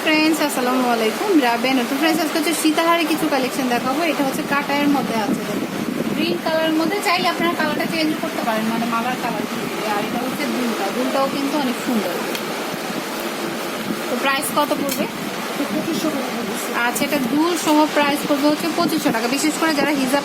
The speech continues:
Speaker 1: করেন তাদের জন্য অনেক সুবিধা হবে। তো ফ্রেন্ডস, এই সেটটা কিন্তু অনেক সুন্দর। দেখুন, উপরে হচ্ছে পার্ল করা, এটাও কিন্তু কাটাই ডিজাইন। আর নিচেরটা হচ্ছে রেড আর ইয়েলোর কম্বিনেশনে, যার কারণে অনেক দারুণ লাগছে কিন্তু। তো এটার প্রাইস কত আসবে ভাইয়া?
Speaker 2: এটার প্রাইস হচ্ছে পঁচিশশো টাকা পড়বে।
Speaker 1: আচ্ছা, এটার প্রাইসও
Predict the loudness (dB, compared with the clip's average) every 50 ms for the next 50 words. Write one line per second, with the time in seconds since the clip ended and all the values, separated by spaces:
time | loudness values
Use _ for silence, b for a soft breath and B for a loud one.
0 | 2 2 4 6 6 6 6 4 2 2 2 4 4 4 4 4 4 4 2 2
1 | 2 0 0 0 0 0 0 0 0 -2 -2 -4 -4 -4 -4 -2 -2 0 0 0
2 | 2 2 2 2 2 2 2 2 2 2 2 2 2 2 2 2 2 2 2 2
3 | 4 4 4 6 6 4 4 2 0 2 4 6 6 6 6 4 2 2 4 4
4 | 4 4 2 2 0 2 2 2 0 0 0 -2 0 0 2 2 2 2 2 2
5 | 2 2 2 0 0 0 0 0 2 2 2 2 2 0 0 0 0 0 -2 -2
6 | -4 -4 -4 -2 -2 -2 0 0 -2 0 0 -2 0 0 0 0 0 0 0 0
7 | 0 0 0 2 2 2 0 0 0 -2 -2 -2 0 0 0 0 0 0 -2 -2
8 | -2 -2 0 0 0 -2 -2 -2 -2 -2 0 0 -2 0 0 0 -2 0 0 0
9 | 0 0 2 0 0 0 0 0 0 0 0 -2 -2 -2 -2 -2 -2 -2 -4 -4
10 | -4 -2 -2 -2 -2 -2 -4 -4 -4 -6 -6 -6 -6 -6 -6 -4 -2 0 0 2
11 | 2 0 0 0 0 0 0 0 0 0 0 0 0 0 -2 -2 -2 -2 -2 -2
12 | -2 0 0 -2 -2 -2 -2 -2 -2 -2 -2 0 0 -2 -2 -2 -4 -4 -4 -2
13 | -2 -2 -2 -2 -2 -2 -2 -2 -2 -4 -4 -4 -4 -2 0 0 0 2 2 2
14 | 2 2 2 0 2 2 2 2 2 0 0